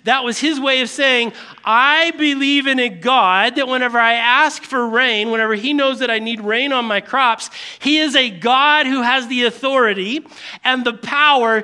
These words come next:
to actually send rain."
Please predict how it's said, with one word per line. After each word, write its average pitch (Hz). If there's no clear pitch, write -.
to 262
actually 254
send 269
rain." 233